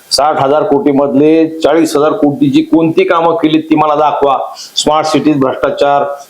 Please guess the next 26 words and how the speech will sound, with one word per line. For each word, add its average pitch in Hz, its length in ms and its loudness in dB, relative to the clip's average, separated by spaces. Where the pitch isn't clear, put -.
कुत्र्याच्या 143 400 0
नसबंदीत 143 480 2
भ्रष्टाचार, 131 560 0
त्यांनी 151 260 -2
सगळी 175 180 2
ती 196 240 2
यादी 180 200 2
वाचली 170 280 0
तेरा 156 200 0
पंधरा 143 260 -2
चौकात. - 300 -4
कालची 170 280 0
पिंपरीतली, 180 1000 0
वाल्लेकरवाडीतल्या 156 800 2
प्राधिकरणातल्या 143 720 0
या 143 80 0
दोन 127 160 0
तीन 143 140 0
सभा 143 300 0
झाल्या, 123 220 0
त्या 131 160 0
सभांमधूनही 160 680 0
ते 175 140 0
तुटून - 420 -2
पडले. 120 240 0
अजित 190 240 -2